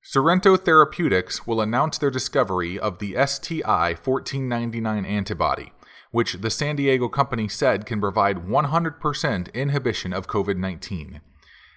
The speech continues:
adding that a treatment could be available months before a vaccine hits the market. "We want to emphasize there is a cure. There is a solution that works one hundred percent,"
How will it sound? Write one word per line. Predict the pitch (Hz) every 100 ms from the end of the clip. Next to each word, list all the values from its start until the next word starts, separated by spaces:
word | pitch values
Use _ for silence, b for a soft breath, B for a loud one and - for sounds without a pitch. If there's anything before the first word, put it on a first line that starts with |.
| -
adding | 139 143 139
that | 127
a | - -
treatment | 180 101 101 98
could | 165 156
be | 165
available | 127 120 110 107 107
months | 120 131 92 -
before | 107 117 104
a |
vaccine | 95 107 - - 113
hits | 101 107
the | -
market. | 101 98 95 67 - _ _ b b b b b -
"We | 139
want | 151 165 165
to | 160
emphasize | 190 143 - 110 104 101
there | 110 113
is | 127 131
a | 127
cure. | - - 117 78 - - b b
There | 113 110
is | 139 147
a | 147
solution | - 170 196 - 110 107
that | 107 101
works | 107 - -
one | 104 117
hundred | 131 147 147
percent," | 151 - 90 80